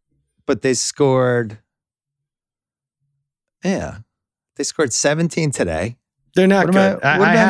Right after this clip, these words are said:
Speaker 2: them
Speaker 1: missing?
Speaker 2: against Cleveland two weeks ago. Th-, they weren't, you know, Bridgewater's
Speaker 1: Twenty-four against the Raiders, nineteen against the Steelers, seven against the Ravens. Those are their last four weeks.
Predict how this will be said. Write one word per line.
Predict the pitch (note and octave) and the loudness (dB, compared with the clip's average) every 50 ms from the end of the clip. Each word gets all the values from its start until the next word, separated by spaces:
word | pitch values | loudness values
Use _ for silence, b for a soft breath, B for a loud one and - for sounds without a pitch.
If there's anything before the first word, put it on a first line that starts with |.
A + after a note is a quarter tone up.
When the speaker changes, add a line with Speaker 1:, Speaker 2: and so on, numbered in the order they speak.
| - | 4
Speaker 2:
them | E3+ E3+ | 2 2
Speaker 1:
missing? | E3+ D#3 | 0 0
Speaker 2:
against | E3 E3 D#3+ D3 - | 0 -2 -2 -4 -4
Cleveland | - E3 E3+ E3 E3 D#3 D3+ D#3 D3+ D3 C3+ C#3+ | -2 0 0 2 2 0 0 0 0 0 -2 -2
two | - D3+ | -2 0
weeks | D3 C#3+ C#3+ C3+ - | 0 0 -2 -2 -4
ago. | D3 C3 C3+ C#3 C3+ C3 C3+ C3 B2+ B2+ B2+ | -4 -2 0 0 0 0 0 -2 -2 -4 -2
Th-, | C3 C3 C3 | -4 -4 -2
they | C3 C#3 C3+ C3 | -2 0 0 0
weren't, | C3 C#3 C#3 C3+ C3+ C3+ | 0 0 0 -2 -2 -2
you | C#3+ C3 | -2 0
know, | B2+ | 0
Bridgewater's | A#2+ A2+ D3 D3+ C#3 E3 E3 D3 D3 | 0 0 0 0 2 2 2 2 2
Speaker 1:
Twenty-four | C#3+ C#3+ F#3+ F#3 F#3 | 2 2 2 2 2
against | F#3 F3 F#3 F3 - | 0 0 -2 -4 -2
the | - D#3+ | -2 0
Raiders, | C#3 C#3 B2+ B2+ B2 C#3 D3+ C#3+ - - | 0 0 0 0 0 -2 -2 -4 -4 -4
nineteen | C3 C#3 D3+ F3 F3+ - F#3+ F#3+ F3+ | -4 -2 -2 -2 -4 -4 -4 -2 -2
against | E3+ E3+ D#3+ - - | 0 -2 -2 -4 -4
the | C#3+ | -4
Steelers, | B2 - - - B2+ A#2+ A#2 A#2 B2+ C3+ C#3 | -4 -4 -2 0 0 0 2 0 0 -2 -2
seven | B2+ - - - - - - - E3+ D#3+ D#3+ E3 E3+ | -4 -6 -6 -4 -4 -4 -2 0 0 0 0 0 -2
against | E3 D#3 E3 D#3+ - - | -2 -2 -2 -4 -4 -4
the | - D3 | -4 -2
Ravens. | C#3+ E3+ G3 F3+ A#2 E2 C2 - - | 0 0 0 -2 -2 -6 -10 -8 -4
Those | - C#3 C3+ C3 | -2 -2 -2 -2
are | D3+ D3+ | -2 0
their | C#3+ C#3+ C#3 C3 | 0 0 0 2
last | C3 C#3 C#3 C#3 - - | 0 0 -2 -2 -4 -4
four | - C#3 C3+ | -4 -2 -2
weeks. | C#3+ D#3 C#3+ G#2 - - - - | 0 0 -2 -2 -4 -8 -14 -16